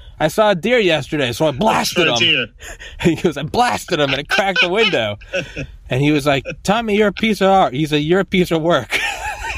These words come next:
Speaker 1: And, uh, I don't know what the point of that story was, but it was, <laughs> I should always remember that. "Hey,
Speaker 2: It was funny.
Speaker 1: hey,
Speaker 2: That's
Speaker 1: Tommy, what's this corn for?" "It's for the deer, Bobby. It's for when I blast them." <laughs>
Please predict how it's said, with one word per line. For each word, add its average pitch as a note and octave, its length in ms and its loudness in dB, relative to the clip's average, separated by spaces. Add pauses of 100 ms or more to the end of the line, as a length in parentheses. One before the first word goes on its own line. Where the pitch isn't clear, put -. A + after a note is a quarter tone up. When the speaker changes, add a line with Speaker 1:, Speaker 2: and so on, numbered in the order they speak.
(180)
Speaker 1:
And, F3+ 160 2 (560)
uh, G#2+ 240 0 (640)
I F3 60 -2
don't A#3 80 0
know A#3 80 2
what G3+ 120 2
the - 60 0
point D#3 260 -2
of C3+ 60 0
that A#2+ 200 -2
story G#2+ 340 0
was, G2 260 -4
but B2+ 220 0
it C3+ 100 2
was, - 220 -6
<laughs> - 40 -12
I - 320 -4
should G3+ 220 -2
always F3+ 220 2
remember B2+ 340 -4
that. A2+ 220 -4 (320)
"Hey, G#3 80 0 (240)
Speaker 2:
It B3 160 2
was B3+ 140 -2
funny. B3 500 -2
Speaker 1:
hey, G#3 140 0
Speaker 2:
That's A2+ 320 -6 (160)
Speaker 1:
Tommy, G3 320 -2
what's F3+ 280 -4
this - 120 -4
corn A3 280 0
for?" A2 280 0 (120)
"It's - 140 -14
for A3+ 160 2
the G#3 80 2
deer, G#3 260 0
Bobby. A2+ 460 -4 (220)
It's C#3+ 100 -4
for G#3+ 120 0
when G#3 120 4
I F#3+ 60 2
blast F3+ 460 -4
them." G2+ 280 -6
<laughs> B2 40 -2